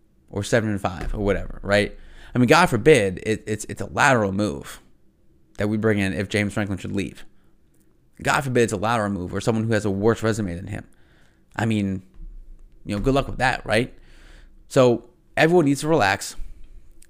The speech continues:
Let's pump the brakes. Okay, it's Thanksgiving next weekend. You know, let's, let's, let's take care of business on Saturday. It's Thanksgiving next weekend. I want you guys to think about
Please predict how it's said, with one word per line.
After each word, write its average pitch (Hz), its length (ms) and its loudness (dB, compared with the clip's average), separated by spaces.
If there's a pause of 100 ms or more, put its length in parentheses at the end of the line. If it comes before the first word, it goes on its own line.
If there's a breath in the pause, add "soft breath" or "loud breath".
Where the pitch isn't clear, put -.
Let's - 140 -8
pump 135 180 4
the 175 60 2
brakes. 98 460 -2 (720)
Okay, 98 200 -4
it's 98 160 -6
Thanksgiving 135 480 2
next 123 200 0
weekend. 92 360 -6 (1120 soft breath)
You 101 80 -4
know, 98 60 -2
let's, 101 240 -4
let's, - 220 -4
let's - 160 -8
take 127 160 0
care 151 140 6
of 139 60 2
business 120 300 2
on 127 120 -2
Saturday. 95 460 -2 (380)
It's - 160 -8
Thanksgiving 117 520 2
next 110 200 -2
weekend. 92 340 -6 (520 soft breath)
I - 40 0
want 123 160 2
you 156 80 2
guys 123 460 0
to - 120 -10
think 139 200 2
about 123 560 -2